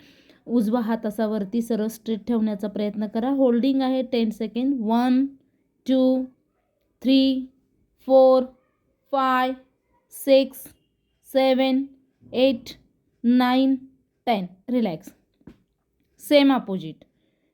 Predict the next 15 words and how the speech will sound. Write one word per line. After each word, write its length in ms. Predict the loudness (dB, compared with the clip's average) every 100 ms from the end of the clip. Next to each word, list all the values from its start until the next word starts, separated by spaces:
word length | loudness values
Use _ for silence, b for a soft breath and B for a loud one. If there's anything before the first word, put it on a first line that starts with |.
| _
बेंड 280 | 0 2 2
करा 180 | -2 -4
थोडंसं. 340 | -4 -4 -4 -10 -12 -10
वन, 520 | -2 2 2 2 2 -2 -12 _ _ _
टू, 360 | -2 0 0 -2 -6 _ _ _ _ -4
थ्री, 520 | 4 6 4 0 -6 _ _ _ _
फोर, 360 | 4 6 6 4 -2 _ _ _ _
फाय, 400 | -2 2 0 -2 -6 _ _ _ _
सिक्स, 380 | -4 -2 -4 -12 -20 _ _ -20
सेवन, 580 | 0 2 4 2 0 -2 -8 _ _ -2
एट, 380 | 2 2 0 -10 -20 _ _
नाईन, 680 | 0 4 4 2 2 2 0 -4 _ _ _
टेन. 260 | 0 0 -2 -12 _ _ _ _ _ _ _ _ _ _ _ -8
सावकाश 640 | -2 -2 0 -2 -2 -2
वरती. 400 | -2 -2 -4 -16